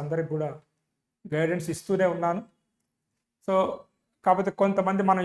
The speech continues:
ఈ మధ్య చేసిన వీడియోల్లో, "సార్ మైక్ బాగలేదు, డిస్టర్బెన్స్ వస్తుంది," చాలా కామెంట్ చేశారన్నమాట.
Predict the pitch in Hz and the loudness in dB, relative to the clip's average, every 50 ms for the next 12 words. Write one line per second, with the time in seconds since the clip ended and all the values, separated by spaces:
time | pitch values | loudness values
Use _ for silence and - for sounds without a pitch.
0 | 180 175 170 165 160 185 175 180 180 180 170 165 165 165 170 180 175 170 165 170 | -2 -2 -2 -2 0 0 -2 -2 -2 -2 -4 -2 -2 0 2 2 2 2 2 2
1 | 165 151 - - _ - - 185 175 165 160 160 165 170 165 160 165 165 160 160 | 0 0 -2 -8 _ -6 -2 0 0 0 0 -2 -2 -2 -2 -2 0 0 0 0
2 | 160 156 151 151 156 156 151 147 156 - - 180 170 165 156 160 160 156 - - | 0 -2 -4 -6 -6 -8 -8 -8 -8 -6 -4 -4 -4 -4 -4 -4 -6 -8 -8 -12
3 | - 151 156 156 156 165 180 160 - 175 170 180 185 180 - 170 160 165 165 151 | -10 -8 -6 -4 -4 -6 -6 -4 0 2 2 2 2 2 0 0 -2 -2 -4 -8
4 | 151 - - 147 135 135 - | -10 -10 -12 -14 -14 -16 -18